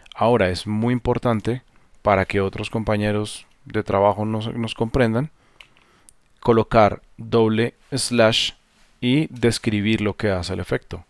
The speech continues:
Esta capa, eh, es exactamente opuesta al valor del slider.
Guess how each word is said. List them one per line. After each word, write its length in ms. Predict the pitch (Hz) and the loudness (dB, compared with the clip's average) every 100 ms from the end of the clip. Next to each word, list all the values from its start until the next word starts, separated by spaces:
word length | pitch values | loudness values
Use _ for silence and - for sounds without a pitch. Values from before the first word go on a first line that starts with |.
| _ _ _ _ - | _ _ _ _ -4
Esta 440 | 113 - - 113 | -4 -4 -4 -6
capa, 520 | - 123 101 - 151 - _ _ _ _ _ _ _ _ _ _ _ _ _ _ | -2 -2 0 -2 -4 -6 _ _ _ _ _ _ _ _ _ _ _ _ _ _
eh, 320 | 117 110 110 - _ _ _ _ _ _ | -2 0 -2 -8 _ _ _ _ _ _
es 540 | 123 127 - - - _ _ _ - | -2 0 -2 -6 -8 _ _ _ -6
exactamente 1400 | 107 - - 120 - - 131 131 131 131 127 143 135 - | -6 -4 0 0 0 -4 -2 0 0 -2 -2 -4 -4 -6
opuesta 920 | 117 104 - 117 117 - - 170 208 - _ _ | -10 -10 -8 -4 -2 -4 -6 -4 -6 -10 _ _
al 340 | 113 117 143 - | 0 0 0 -4
valor 600 | 98 95 90 87 104 127 _ | -2 0 0 -2 -6 -8 _
del 380 | - 98 117 147 - | -6 -2 -2 -4 -12
slider. 720 | - - 107 92 87 98 90 | -14 -8 -2 -2 -2 -6 -12